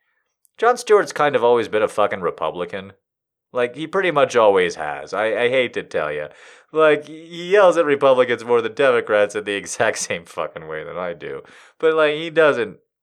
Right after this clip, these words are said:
he doesn't, he's, uh, Jon Stewart's famous for caring about a few people's health care. They were firefighters in the city that he lived in through nine eleven. Thanks, John, but just like my point about fucking,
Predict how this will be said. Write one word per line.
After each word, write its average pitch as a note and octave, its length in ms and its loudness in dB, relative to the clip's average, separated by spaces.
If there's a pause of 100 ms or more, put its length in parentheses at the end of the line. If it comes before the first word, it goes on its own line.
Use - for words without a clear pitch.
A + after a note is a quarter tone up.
(480)
he F#3 120 -12
doesn't, A#2 440 -2 (260)
he's, F3 480 -14
uh, F3+ 220 2 (480)
Jon E3 280 2
Stewart's D3 460 -2
famous C3 420 -2
for A#2+ 140 -12
caring A#2+ 400 2
about G2+ 400 0
a B2+ 100 2
few A#2+ 280 -10
people's E2 380 -14
health D#2+ 260 -10
care. C#2+ 340 -10 (580)
They C3 160 0
were B2 120 0
firefighters G2+ 1040 -2
in B2 160 -12
the G#2+ 100 -8
city F2+ 640 -6
that G2+ 320 -2 (260)
he A#2 160 -14
lived G2+ 300 -4
in F2 160 -6
through F#2 180 -14
nine F2+ 220 -4
eleven. D#2 460 -8 (260)
Thanks, E3+ 260 -2
John, F2 480 -4
but A#2 180 -8
just C3+ 280 0
like A#2+ 200 0
my G#2+ 140 0
point A2 280 -6
about G2 420 -2 (380)
fucking, A#2+ 440 -2